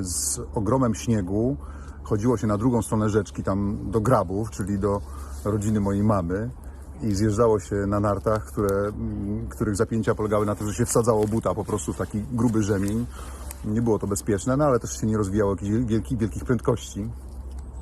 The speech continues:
Co jeszcze pamiętam? Pamiętam Dębożyn i zabawę szkolną. Ym, miałem lat chyba osiem czy dziewięć. Tata zabrał mnie na jakąś właśnie, nie pamiętam,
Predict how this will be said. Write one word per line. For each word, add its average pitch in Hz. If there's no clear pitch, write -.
Co -
jeszcze -
pamiętam? 113
Pamiętam 120
Dębożyn 127
i 113
zabawę 113
szkolną. 95
Ym, 98
miałem 110
lat 101
chyba 87
osiem 120
czy 113
dziewięć. 95
Tata 113
zabrał 104
mnie 98
na 90
jakąś 104
właśnie, 98
nie 101
pamiętam, 92